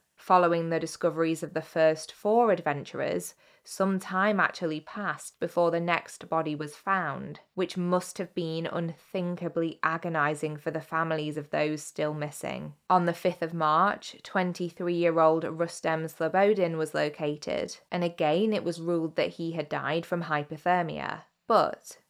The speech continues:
whilst he was still wearing most of his clothing and at least one boot,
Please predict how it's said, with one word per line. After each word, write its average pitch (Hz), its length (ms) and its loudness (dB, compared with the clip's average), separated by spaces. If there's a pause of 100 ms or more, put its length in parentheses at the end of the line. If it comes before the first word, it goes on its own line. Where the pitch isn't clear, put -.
whilst 165 380 6
he 185 200 -4
was 170 160 0
still 165 260 0
wearing 160 440 4
most 160 300 0
of 160 80 -4
his 151 160 -4
clothing 208 840 0
and 165 160 0
at 160 220 2
least 165 340 -4
one 156 360 -2
boot, 170 560 0